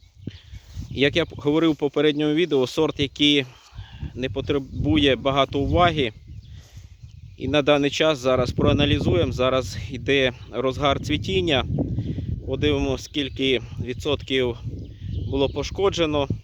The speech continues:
Нагадую, це сорт Азія. Так, дивимось. В першу чергу, як тільки зайшов на ділянку,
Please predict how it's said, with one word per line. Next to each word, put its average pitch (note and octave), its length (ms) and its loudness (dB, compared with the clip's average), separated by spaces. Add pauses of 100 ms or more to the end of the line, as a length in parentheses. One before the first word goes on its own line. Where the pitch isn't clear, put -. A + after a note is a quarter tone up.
(680)
Нагадую, C#3 480 2
це C#3 180 -6
сорт C3+ 340 -4 (120)
Азія. D3+ 560 2 (1040)
Так, C3+ 180 -2
дивимось. A#2 500 -2 (500)
В - 40 -20
першу D#3 300 4
чергу, D3+ 560 4
як B2 260 0
тільки B2+ 280 -4
зайшов B2 360 -2
на B2 80 -4
ділянку, A#2+ 580 0